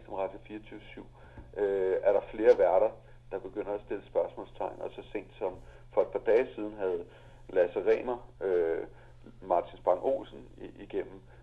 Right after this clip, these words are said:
Han snakkede ikke decideret nine eleven, men han snakkede om nogle andre ting, som er relateret til det. Hele vores magtstruktur, salget af Dong, øh, til Goldman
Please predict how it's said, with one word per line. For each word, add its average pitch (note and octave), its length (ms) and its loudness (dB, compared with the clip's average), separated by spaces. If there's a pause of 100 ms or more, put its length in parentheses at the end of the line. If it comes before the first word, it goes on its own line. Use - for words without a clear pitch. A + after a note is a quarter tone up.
(120)
Han - 140 -12
snakkede G2+ 300 -2
ikke - 140 -18
decideret G2 400 -4
nine F#2 240 -6
eleven, F#2 360 -8
men F#2 100 -10 (180)
han G2+ 180 -16
snakkede G2 260 0
om G#2+ 60 -2
nogle G#2 180 -12
andre - 240 -4 (100)
ting, A2+ 200 -10
som G#2 120 -10
er F#2+ 100 -4
relateret G#2 560 -2
til G#2+ 200 -8
det. A#2+ 100 -10 (400)
Hele A2+ 120 -8
vores A2+ 240 4
magtstruktur, - 680 -4 (360)
salget G#2 260 4
af G2+ 100 4
Dong, F#2 320 -2 (460)
øh, F2 280 -2
til - 140 -18
Goldman F#2 380 -4